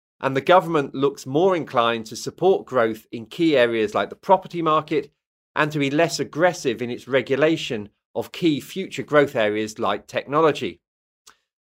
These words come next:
Well, the stock market has picked up on that change in mood, with some dramatic rallies in key markets like Hong Kong's Hang Seng Index,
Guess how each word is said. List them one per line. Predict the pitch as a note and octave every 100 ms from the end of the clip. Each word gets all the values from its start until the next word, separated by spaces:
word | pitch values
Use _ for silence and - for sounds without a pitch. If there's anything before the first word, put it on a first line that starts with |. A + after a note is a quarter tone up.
| _ -
Well, | D3+
the | D3
stock | G#3+ -
market | C#3+ C#3 C#3+
has | B2+
picked | - D3+ -
up | D3+ C#3
on | A2+
that | G#2+
change | - B2 A2 G#2+
in | G#2+ G#2
mood, | G2+ G2 G2
with | B2
some | - C3
dramatic | A2+ C#3 B2+ C#3+ C#3+ C3+ - -
rallies | A2+ G#2 F#2+ F#2+ G2
in | - G#2+ G2+
key | - G#2+ F#2+
markets | A2 B2+ - A2+ -
like | G#2 -
Hong | - A#2+
Kong's | A2 A#2+ G#2+ G#2+
Hang | - A2+ G2+
Seng | G2 E3 D#3+ C#3+
Index, | A2+ G#2 F#2+ -